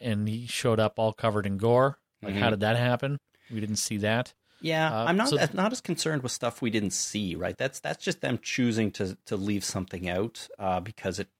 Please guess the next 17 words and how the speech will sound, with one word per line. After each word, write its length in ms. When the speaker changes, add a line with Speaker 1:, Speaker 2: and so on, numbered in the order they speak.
Speaker 2:
maybe 360
isn't 360
deemed 280
as 100
important 560
to 400
the 100
story 400
at 140
that 280
moment. 840
Um, 540
but 120
if, 380
you 100
know, 260
it, 240